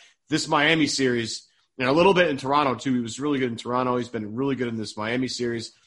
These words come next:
So I take all of the bad stuff I said about Brad Wanamaker and I throw it away, and I praise him a little bit.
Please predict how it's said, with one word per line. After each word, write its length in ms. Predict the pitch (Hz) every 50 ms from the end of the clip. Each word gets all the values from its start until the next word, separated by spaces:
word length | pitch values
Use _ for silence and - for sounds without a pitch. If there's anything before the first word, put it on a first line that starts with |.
| _ _
So 80 | - 123
I 40 | 123
take 240 | 120 143 143 143 151
all 160 | 156 156 151
of 60 | 135
the 80 | 123 107
bad 200 | 104 127 127 123
stuff 180 | - 127 110 -
I 60 | 113
said 160 | 110 - 117
about 240 | 113 104 110 110 -
Brad 160 | 117 110 104
Wanamaker 380 | 104 107 104 104 107 104 - 101
and 40 | 104
I 40 | 98
throw 220 | - - 113 110
it 60 | 104 104
away, 180 | 104 104 101 101 - - - - - _
and 80 | - 110
I 40 | 107
praise 280 | - 127 123 123 107
him 60 | 107 104
a 40 |
little 160 | 101 101 98 92
bit. 220 | 92 90 - -